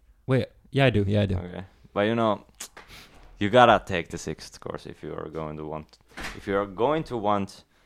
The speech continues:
Speaker 2: to pass seven and
Speaker 1: Oh,
Speaker 2: eight.
Speaker 1: yeah, oh, yeah, 'cause I have to do six.
Speaker 2: Yeah.
Speaker 1: So
Speaker 2: That's, like, the base.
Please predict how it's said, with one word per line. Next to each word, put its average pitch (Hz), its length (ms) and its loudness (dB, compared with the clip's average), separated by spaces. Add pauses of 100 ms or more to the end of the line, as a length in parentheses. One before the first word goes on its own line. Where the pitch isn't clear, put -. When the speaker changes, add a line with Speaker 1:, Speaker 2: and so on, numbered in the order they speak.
(240)
Speaker 2:
to - 60 -20
pass 80 540 -6 (840)
seven 78 380 -8 (100)
and 76 160 -12
Speaker 1:
Oh, 131 120 6
Speaker 2:
eight. 123 80 6
Speaker 1:
yeah, 110 200 4 (160)
oh, 107 140 -2
yeah, 110 180 0 (220)
'cause 120 140 -2
I 127 120 6
have 127 260 4
to 117 80 -4
do 110 140 2
six. - 480 -2
Speaker 2:
Yeah. 98 400 2
Speaker 1:
So 117 380 2 (260)
Speaker 2:
That's, 110 160 -2
like, 123 160 2
the 110 160 -2 (340)
base. 98 560 -2